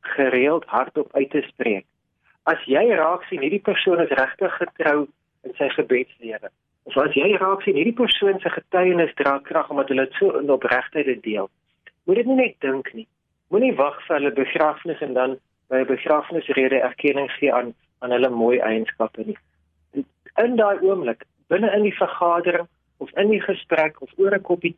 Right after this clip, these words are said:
tee of maak 'n afspraak en gaan sê, "Ek wil net vir jou sê dat ek sien hierdie wonderlike eienskap in jou raak en ek bewonder dit en ek gee die Here eer daarvoor, want dit wat die Here in jou gedoen het is goed en jy inspireer my."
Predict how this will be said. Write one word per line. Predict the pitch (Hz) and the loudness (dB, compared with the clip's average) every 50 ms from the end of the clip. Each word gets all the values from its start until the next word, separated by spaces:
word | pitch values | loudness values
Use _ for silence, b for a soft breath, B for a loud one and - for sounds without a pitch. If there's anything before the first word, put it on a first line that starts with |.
| - | -2
tee | - 156 160 156 156 - _ _ _ | 0 0 0 0 -2 -6 _ _ _
of | - 147 - 131 | -8 -8 -6 -2
maak | 120 117 131 165 202 214 - 226 | 0 2 4 4 2 2 0 0
'n | - 151 160 | 0 0 0
afspraak | 156 - - - 160 151 151 - | -2 -4 -6 -4 -4 -4 -4 -6
en | 143 - - | -12 -14 -16
gaan | - 139 - _ | -18 -20 -16 _
sê, | 165 151 - - | -8 -8 -2 -2
"Ek | 202 220 - _ | -2 -2 0 _
wil | 233 226 | 2 2
net | 226 233 233 - - | 2 2 0 -4 -4
vir | 185 | -2
jou | 156 143 135 - - - | 0 0 0 0 -2 -6
sê | - 113 107 101 - _ _ _ _ _ _ _ | -8 -8 -8 -8 -12 _ _ _ _ _ _ _
dat | 120 123 127 - | -6 -6 -2 -2
ek | - 196 208 - - - - | -2 -2 -2 -4 -8 -14 -4
sien | - 185 170 | -4 -4 -2
hierdie | 143 131 139 156 165 - - | 0 0 0 0 0 -2 -2
wonderlike | 120 120 127 139 131 139 135 147 | -2 0 0 2 0 0 0 0
eienskap | - 127 135 135 135 - - - 131 123 - | 0 0 0 0 -2 -6 -4 -4 -4 -2 -2
in | 123 123 127 | -4 -4 -2
jou | 127 123 123 | -2 -2 0
raak | 127 123 117 117 117 - _ _ _ _ _ _ | 2 2 2 2 0 -2 _ _ _ _ _ _
en | 123 117 | -10 -10
ek | 123 123 - | -10 -8 -2
bewonder | - 135 120 110 120 135 156 185 196 214 214 | -2 -2 -2 0 0 0 2 2 2 2 2
dit | 196 214 202 - | 2 0 0 0
en | 139 233 | -4 -6
ek | 240 - | -6 -10
gee | - - 151 - | -12 -12 -12 -12
die | 127 123 127 | -8 -2 -2
Here | 139 139 165 - | 0 0 0 0
eer | 151 147 151 147 143 | 0 2 2 0 0
daarvoor, | 143 131 127 - _ 131 127 120 - _ _ _ _ _ _ | 0 -2 -2 -2 _ -4 -4 -4 -6 _ _ _ _ _ _
want | 127 127 123 117 - - _ | -4 -4 -4 -6 -10 -18 _
dit | - 175 196 - | -2 -2 0 0
wat | - 196 | 0 2
die | 156 131 | 2 2
Here | 135 139 160 131 135 | 2 2 2 0 0
in | 131 | 0
jou | 120 123 139 147 | 0 0 0 0
gedoen | - - - 143 131 | -2 -6 -6 -4 -4
het | 123 117 - - | -4 -4 -4 -4
is | - - - - - - | -4 -4 -4 -4 -2 0
goed | - 131 - - _ _ _ _ _ | 0 0 -2 -2 _ _ _ _ _
en | _ 120 120 | _ -10 -2
jy | 120 127 | 0 0
inspireer | 107 120 - - - 139 127 123 117 113 120 120 113 | 0 0 -2 -4 -2 -2 0 0 2 0 0 0 -2
my." | 117 107 95 95 | -4 -10 -14 -14